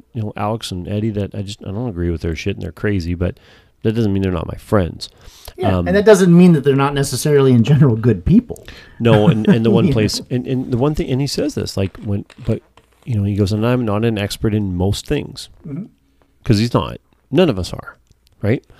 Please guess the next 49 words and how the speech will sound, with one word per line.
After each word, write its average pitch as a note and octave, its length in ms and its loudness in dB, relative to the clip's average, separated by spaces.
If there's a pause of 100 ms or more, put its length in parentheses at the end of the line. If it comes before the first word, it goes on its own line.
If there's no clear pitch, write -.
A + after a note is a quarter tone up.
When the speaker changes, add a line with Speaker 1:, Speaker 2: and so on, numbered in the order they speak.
(500)
Speaker 2:
Correct. C#3+ 360 -6
Yeah. B2+ 140 -4
Speaker 1:
But, - 140 -2
Speaker 2:
He's - 200 0
Speaker 1:
like, - 0 -
Speaker 2:
have, A3 160 4
Speaker 1:
the E3+ 60 6
Speaker 2:
usually D4 320 8
having E3 220 4
people E3 300 0
on C#3 240 2
that C3 160 -2
some, C#3+ 240 -6
in C3 120 -4
a C3+ 60 0
lot C#3+ 100 0
of C#3+ 60 -2
cases, A#2 360 -4 (240)
are, - 400 -4 (120)
<laughs> - 100 -20
Speaker 1:
Oh, C#3 80 6
Speaker 2:
which - 140 2
is A#2 160 -2
Speaker 1:
oh, B2+ 180 8
Speaker 2:
good. F2 80 4
Speaker 1:
that's G#2 180 4
the G2 80 2
thing B2 160 2
is, E2 120 -4
I F#2+ 120 -4
mean, F#2 200 -2
he G2+ 40 0
has F#2+ 140 -2
people F2+ 220 0
that E2+ 100 -2
Speaker 2:
Yeah. E2+ 60 -4
Speaker 1:
are - 100 -8
absolutely G#2 720 -2
experts - 380 -6
in F2+ 60 -6
their E2+ 160 -2
world, E2 300 -4
Speaker 2:
Yeah. F2+ 60 -4
Speaker 1:
and F2 80 -6
he G2 140 -2
knows, F2 380 -2
Speaker 2:
Mm-hmm. - 640 -14
Speaker 1:
you G2 60 -4
know, F2 140 -8